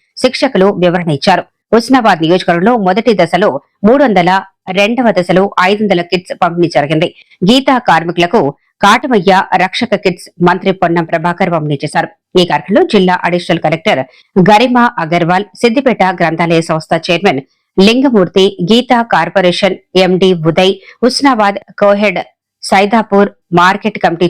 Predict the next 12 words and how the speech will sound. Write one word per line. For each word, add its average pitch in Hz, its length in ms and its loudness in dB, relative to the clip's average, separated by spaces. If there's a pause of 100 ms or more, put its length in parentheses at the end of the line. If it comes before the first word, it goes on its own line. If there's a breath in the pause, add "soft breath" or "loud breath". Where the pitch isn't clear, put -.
చైర్మన్లు 170 400 2 (340)
తిరుపతి 269 340 0
రెడ్డి, 190 220 0 (220)
బోయిని 208 320 2 (100)
నిర్మల, 175 320 0 (340)
సుధాకర్ 185 540 0
తదితర 214 280 0 (180)
అధికారులు, 175 460 -2
ముఖ్య 196 260 -2
నేతలు 156 260 -2
పాల్గొన్నారు. 151 400 -4 (360 soft breath)
మంత్రి 208 200 -2